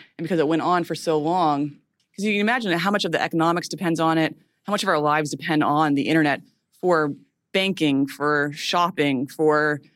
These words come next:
uh, you know, ordering a taxi. You know, it's so many different components. And even in areas that aren't as deeply penetrated with the internet, you know, there still is a huge reliance on it. And so it has an economic impact, has a social impact. And really, at the end of the day, it's, it's what the governments are using as a,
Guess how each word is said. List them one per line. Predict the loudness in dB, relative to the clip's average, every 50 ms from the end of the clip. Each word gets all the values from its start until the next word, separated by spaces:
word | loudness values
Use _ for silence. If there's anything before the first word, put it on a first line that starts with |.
| _ _ _ _
uh, | -2 0 0 2 2
you | 4 2
know, | 2 2 -2 -10 _ _ _ _
ordering | -2 0 0 0 0
a | -2
taxi. | -2 -2 -2 -2 -4 -4 -6 -4 0
You | 0 0
know, | 0 0
it's | -4 -6 -2
so | 0 0 2
many | 2 0 0
different | -2 -4 -4 -4
components. | -4 -2 -2 0 0 0 0 -2
And | -4 -2
even | -2 0 0 0 0
in | 0 0
areas | 0 2 2 4 4 2 2 0 -2 -8 -14 _ _ _ _ _
that | -6 -6 -2
aren't | 0 2 2 2 0 -2 -6 -10 -12 _ _ _ _ _ _ _ _
as | -2 -2 -2
deeply | 0 0 0 2 2 0
penetrated | 0 0 -2 -2 0 0 0 0 2 2
with | 0 0
the | 0 0 -2
internet, | 0 0 0 2 2 2 0 0 -4
you | -8 -16 _ _ _ _ _
know, | -2 0
there | 0
still | 0 0 0 0 0
is | 2 0
a | -2
huge | -2 -2 -2 0 2
reliance | 2 2 4 2 2 2 2 0 0 0
on | 0 0 2 2
it. | 2 0
And | 0 -2
so | 0 0 2 2 2 0 -2 -6 _ _ _ _
it | -4 -2 -2 -2
has | 0 0 0 0
an | 0
economic | -2 -2 -2 0 0 0 0 0 0 0
impact, | -2 0 0 -2 -2 -2 -4
has | -6 -6
a | -6
social | -4 -2 -2 -2 0 0 0 0
impact. | 0 0 0 -2 -2 -2 -4 -6 -10 -16 -18 _ _ _ _ _ _
And | -2 2 2
really, | 4 4 4 4 2
at | 2
the | 2
end | 2
of | 2 4
the | 4
day, | 2
it's, | 2 0
it's | 0 -2 -2 -2 -2
what | -2 -2
the | 0
governments | 2 2 2 2 2 0
are | 0
using | -2 -2 0 -2 0 0 2 2 2 2 0
as | 0 0 0
a, | 0 -2